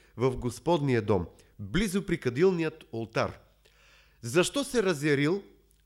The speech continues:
Озия или Оза? Защо се разярил? В предните стихове се казва, че когато станал силен,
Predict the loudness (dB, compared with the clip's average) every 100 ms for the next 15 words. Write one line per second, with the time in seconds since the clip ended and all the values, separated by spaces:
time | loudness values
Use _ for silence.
0 | _ 4 6 4 -2 -6 _ _ _ -6
1 | 0 0 0 0 0 0 -8 -16 _ _
2 | _ -10 -8 -6 -6 -4 -4 -2 -2 -2
3 | -4 -10 _ _ _ _ _ _ _ -20
4 | _ _ _ _ _ 0 4 4 0 -4
5 | -4 0 0 0 -6 _ _ _ _ _
6 | _ -20 _ -6 -2 2 2 0 -4 -6
7 | _ _ _ _ _ -2 2 2 0 -20
8 | _ _ _ _ _ _ _ _ _ 2
9 | 6 6 6 4 6 6 4 0 2 4
10 | 4